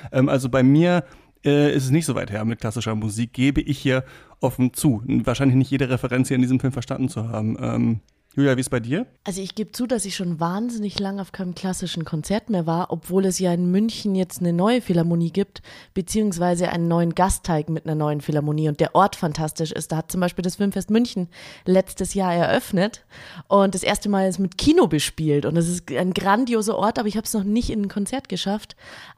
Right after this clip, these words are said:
Speaker 2: Aber ich gestehe hier mal ganz kurz, dass ich ganz, ganz früh mit Klavier angefangen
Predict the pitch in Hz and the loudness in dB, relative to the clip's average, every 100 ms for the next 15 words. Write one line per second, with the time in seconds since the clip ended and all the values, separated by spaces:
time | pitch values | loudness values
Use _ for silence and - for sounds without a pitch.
0 | - 220 247 226 233 - _ 214 190 - | 2 4 4 4 4 0 _ -6 -6 -4
1 | 190 - 233 254 220 180 196 190 185 185 | -6 -4 -2 0 -2 -2 -2 -2 -4 -4
2 | 185 - 226 226 - 196 214 185 - _ | -8 -6 -8 -6 -8 -6 -6 -8 -10 _
3 | - - _ 196 208 247 - 220 214 214 | -20 -20 _ -6 -4 -4 -4 -4 -2 -2
4 | - - - 226 233 208 196 - 208 214 | -6 -8 -4 -2 -2 -6 -10 -4 -4 0
5 | 247 - 175 170 - - 170 175 180 | -2 -2 -4 -4 -6 -6 -4 -4 -6